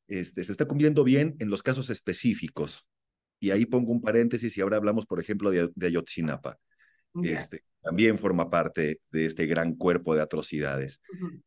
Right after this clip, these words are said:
Speaker 1: Este, se está cumpliendo bien en los casos específicos, como va a resultar ser este del video,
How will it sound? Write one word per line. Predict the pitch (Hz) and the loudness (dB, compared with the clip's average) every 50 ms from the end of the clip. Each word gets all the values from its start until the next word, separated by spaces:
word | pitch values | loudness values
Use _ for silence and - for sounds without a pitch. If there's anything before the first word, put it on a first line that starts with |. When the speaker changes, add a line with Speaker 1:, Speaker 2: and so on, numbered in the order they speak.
| _ - | _ -20
Speaker 1:
Este, | - - - - - 82 82 | -20 -20 -16 -10 -10 -8 -8
se | 82 87 | -6 -6
está | 82 110 | -6 -4
cumpliendo | 95 101 104 110 110 107 104 | -4 -2 0 0 2 2 4
bien | 107 110 113 | 4 4 2
en | 110 | 2
los | 95 - | 0 0
casos | - 101 101 101 101 | -4 -4 -4 -4 -6
específicos, | 107 95 - 117 104 - 131 127 143 143 139 147 139 | -6 -4 -2 -2 0 0 0 0 2 2 2 0 0
como | 139 - 85 87 87 90 | 0 -2 0 2 2 4
va | 104 104 | 6 4
a | 107 | 4
resultar | 117 117 110 - - 92 90 90 - 117 123 123 - - - | 4 2 0 0 -2 -4 -4 0 0 2 2 2 0 -2 -6
ser | - - - 92 90 92 | -8 -4 0 2 2 2
este | 92 90 - - 90 | 2 0 0 0 0
del | 90 92 98 | 0 2 2
video, | 107 117 120 123 123 131 139 165 165 | 2 2 2 2 2 2 2 0 -2